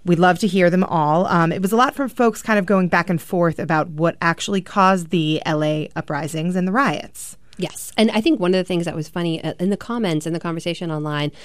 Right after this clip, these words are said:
Speaker 2: everyone was pointing to one incident or another, saying, like, "No, it started because of this," or, "It started because of that." One of the best parts about the film, which you must see if you haven't already,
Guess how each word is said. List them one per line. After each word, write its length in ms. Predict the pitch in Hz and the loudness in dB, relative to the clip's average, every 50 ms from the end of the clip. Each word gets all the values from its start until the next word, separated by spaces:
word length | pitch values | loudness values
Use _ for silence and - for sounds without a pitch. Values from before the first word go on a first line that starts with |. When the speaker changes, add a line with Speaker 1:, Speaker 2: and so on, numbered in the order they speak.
| - - - - | -20 -18 -6 -2
Speaker 2:
everyone 260 | 175 185 196 185 175 | 0 2 2 2 2
was 100 | 165 160 | 2 0
pointing 320 | 160 - 175 165 156 156 151 | -2 -2 0 0 2 2 0
to 120 | - 143 | -2 -4
one 260 | 135 147 156 160 165 160 | -6 -2 0 0 0 0
incident 520 | - 151 147 - - 151 139 135 131 - | 0 0 -2 -2 -4 -4 -4 -4 -4 -6
or 100 | 147 135 | -6 -8
another, 420 | 135 139 151 151 147 139 131 131 113 - | -6 -4 -2 -2 -2 -2 -4 -6 -10 -12
saying, 180 | - 143 139 | -12 -12 -12
like, 160 | 139 139 - | -12 -12 -4
"No, 280 | - 165 185 185 180 170 | 0 2 2 2 2 2
it 100 | 156 156 | 0 -2
started 320 | - - 160 151 151 143 | -4 -6 -6 -6 -6 -6
because 260 | - 139 - 151 139 - | -8 -10 -10 -10 -10 -8
of 120 | 143 147 | -8 -6
this," 260 | 156 151 143 131 - | -4 -4 -4 -4 -6
or, 60 | 143 | -8
"It 80 | 139 - | -10 -10
started 340 | - - 165 147 143 143 143 | -8 -6 -4 -4 -4 -4 -6
because 340 | 151 - - - 147 143 156 | -10 -10 -8 -8 -8 -6 -6
of 120 | 139 139 | -8 -8
that." 240 | 147 135 135 123 - - - - - - | -6 -8 -8 -8 -10 -14 -20 -20 -12 -8
One 260 | 143 156 196 269 330 | 0 0 2 2 2
of 80 | 339 | 0
the 80 | - 226 | 0 -2
best 240 | - 165 170 - - | -2 -2 -4 -6 -8
parts 300 | - - 151 151 - - | -6 -6 -4 -4 -4 -8
about 380 | - 139 - 139 135 135 - - | -12 -8 -6 -4 -4 -4 -6 -10
the 60 | 156 | -16
film, 420 | - - - 143 131 127 127 135 | -12 -6 -6 -4 -4 -4 -6 -6
which 180 | 143 147 - - | -8 -8 -6 -4
you 80 | 160 156 | -4 -2
must 560 | 151 151 156 165 185 196 - - - - - | -2 -2 -2 -2 -2 -4 -4 -10 -14 -16 -16
see 340 | - - 180 147 - - - | -10 -8 -8 -8 -8 -10 -12
if 120 | - 143 - | -14 -10 -8
you 120 | 151 151 | -6 -6
haven't 280 | 151 143 139 143 135 - | -4 -4 -4 -4 -6 -6
already, 400 | - 123 131 - 123 120 139 | -8 -10 -10 -10 -10 -10 -12